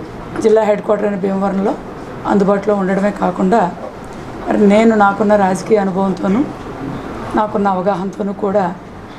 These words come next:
ప్రతి విషయం మీద పూర్తిగా నా శాయశక్తిగా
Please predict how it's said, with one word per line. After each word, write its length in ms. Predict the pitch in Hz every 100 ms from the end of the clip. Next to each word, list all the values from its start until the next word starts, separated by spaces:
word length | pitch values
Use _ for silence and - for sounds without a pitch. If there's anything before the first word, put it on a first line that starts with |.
| -
ప్రతి 260 | - - 247
విషయం 300 | 208 - 214 214
మీద 140 | 196 202 202 - - - - -
పూర్తిగా 480 | 233 247 - 247 254
నా 60 | 233 220
శాయశక్తిగా 600 | 202 196 196 - 220 214